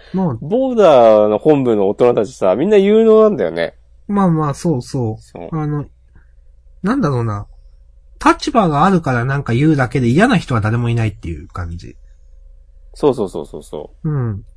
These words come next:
Speaker 1: 各々、そのね、えーと、
Speaker 2: うん。
Speaker 1: ねつきさんってメディア対策室長とかそういう感じでしょ？確か。ちょっと忘れたけど。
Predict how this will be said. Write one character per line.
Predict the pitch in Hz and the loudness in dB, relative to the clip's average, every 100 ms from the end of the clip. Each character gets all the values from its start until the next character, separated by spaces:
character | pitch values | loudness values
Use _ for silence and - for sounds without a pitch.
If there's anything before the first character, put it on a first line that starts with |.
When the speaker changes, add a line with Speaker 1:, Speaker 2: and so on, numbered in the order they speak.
| - | -6
Speaker 1:
各 | 175 | -2
々、 | 220 196 135 117 113 | 0 0 -2 -4 -8
そ | 139 | -8
の | 131 120 | -6 -6
ね、 | 147 104 - 120 | -6 -8 -10 -10
え | 113 107 | -8 -6
ー | |
と、 | 110 | -6
Speaker 2:
う | 107 | -8
ん。 | 110 _ - - - - - _ _ - | -10 _ -20 -20 -20 -20 -20 _ _ -12
Speaker 1:
ね | 160 | -8
つ | 170 | -6
き | 139 | -6
さ | 123 | -4
ん | |
っ | 117 | -4
て | |
メ | 113 117 | -2 -2
デ | 135 | -2
ィ | |
ア | 143 | -4
対 | 156 151 | -4 -4
策 | 156 160 | -6 -8
室 | - 156 | -8 -8
長 | 131 110 | -6 -6
と | |
か | 104 | -6
そ | - | -6
う | 117 | -4
い | 113 120 | -4 -8
う | - | -14
感 | - 113 | -8 -6
じ | 110 | -6
で | |
し | 110 | -8
ょ？ | |
確 | 123 95 - | -10 -10 -12
か。 | 92 - | -16 -18
ち | - | -14
ょ | |
っ | |
と | 95 | -12
忘 | 90 | -10
れ | 104 | -10
た | 98 | -10
け | 98 | -10
ど。 | 87 | -12